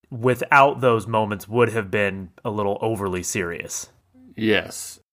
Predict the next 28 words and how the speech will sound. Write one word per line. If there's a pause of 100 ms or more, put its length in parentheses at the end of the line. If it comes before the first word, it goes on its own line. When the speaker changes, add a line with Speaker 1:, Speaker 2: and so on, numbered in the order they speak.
Speaker 2:
So,
yeah,
it
is
based
on
a
book
by
Michael (120)
Blake,
but
I
was (420)
kinda
just
looking
a
little
bit
into
that,
watching
some
special
features
and
stuff